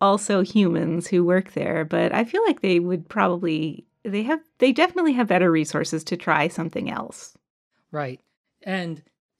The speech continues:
Speaker 2: so the thing about using, uh, you know, my allegedly unused <laughs> computing power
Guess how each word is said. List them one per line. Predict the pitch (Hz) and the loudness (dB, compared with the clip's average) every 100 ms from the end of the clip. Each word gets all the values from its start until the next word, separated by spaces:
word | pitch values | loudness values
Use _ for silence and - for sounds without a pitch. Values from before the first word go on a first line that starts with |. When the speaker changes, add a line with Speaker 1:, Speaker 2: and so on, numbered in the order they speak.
| - | -14
Speaker 2:
so | - 170 | -6 -6
the | - 156 | -2 0
thing | 220 330 | 4 4
about | 180 180 160 160 | 6 6 6 2
using, | 151 156 143 147 139 | 2 2 4 4 4
uh, | 127 120 123 _ _ _ - 123 | 0 -4 -8 _ _ _ -20 -14
you | 156 | -10
know, | 127 - - | -10 -12 -6
my | 147 135 131 | -4 -4 -2
allegedly | 151 147 180 160 139 147 135 | 0 4 4 4 -2 -2 -2
unused | 151 165 147 156 147 - | 0 0 2 0 -2 -4
<laughs> | - | -14
computing | - 226 240 208 156 | 0 2 4 4 2
power | - 139 143 143 | -2 -2 0 -2